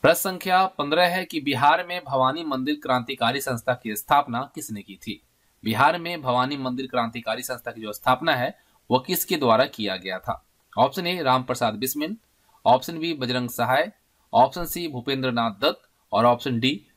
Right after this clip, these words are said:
सचिंद्र नाथ सान्याल। तो ये किया गया था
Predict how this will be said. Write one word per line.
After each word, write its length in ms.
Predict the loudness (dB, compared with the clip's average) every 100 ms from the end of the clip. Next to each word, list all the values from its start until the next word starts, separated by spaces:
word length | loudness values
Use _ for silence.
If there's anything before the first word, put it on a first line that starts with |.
| -10
सचिंद्र 420 | -6 -2 0 2
नाथ 220 | 2 2 0
सान्याल। 500 | -2 -2 -2 -8 -10 _ _ _ _ _ _ _ _ _ _ _ _ _ _ _ _ _ -20 _ _ _ _ 0
तो 40 |
ये 60 | 2
किया 200 | 4 4
गया 160 | 2
था 260 | 2 0 0